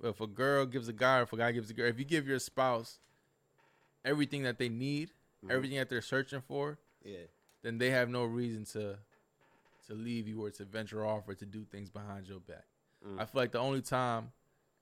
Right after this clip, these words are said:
Speaker 1: that people do things behind their spouse's back is when they're not receiving what they need at home. You know what I'm saying? So I
Speaker 2: Right.
Speaker 1: feel like if you take care of your lady, you give her everything she needs, uh, emotionally, physically, uh, even to a certain extent spiritually,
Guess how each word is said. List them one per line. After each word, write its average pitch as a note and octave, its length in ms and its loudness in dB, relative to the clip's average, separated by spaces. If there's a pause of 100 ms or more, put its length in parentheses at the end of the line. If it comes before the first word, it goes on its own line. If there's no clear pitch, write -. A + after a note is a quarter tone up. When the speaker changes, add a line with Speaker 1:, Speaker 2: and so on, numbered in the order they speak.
(140)
Speaker 1:
that G#2 240 0
people B2 280 0
do B2+ 240 0
things A#2+ 240 -4
behind A2 580 -4
their G#2 80 -12
spouse's A2+ 480 -2
back A2+ 300 0
is G2 160 -6
when G2+ 160 -8
they're G#2 100 -4
not G#2 240 -4
receiving G#2 460 -10
what G2+ 160 -14
they G2+ 100 -16
need G2 320 -20
at F#2+ 200 -10
home. G#2 340 -6 (560)
You B2+ 80 -12
know C3+ 60 -2
what C#3+ 40 -2
I'm C3 60 -6
saying? D3+ 340 0
So A#2+ 140 0
I - 20 2
Speaker 2:
Right. A2 120 -2
Speaker 1:
feel C3+ 80 4
like A#2 120 2
if G#2+ 80 -6
you B2 100 -6
take C3 320 -2
care D#3+ 240 2
of D3+ 60 2
your C3 140 2
lady, A#2+ 420 0 (480)
you A2 100 -4
give C3+ 260 4
her C#3 60 8
everything D3 360 4
she - 160 -6
needs, C3+ 380 -4 (120)
uh, A2 380 0
emotionally, B2+ 840 0 (140)
physically, B2+ 640 -2 (520)
uh, G#2 380 0
even C#3+ 300 2
to C#3 100 0
a - 60 0
certain C3+ 240 0
extent B2+ 480 -6
spiritually, C3 880 0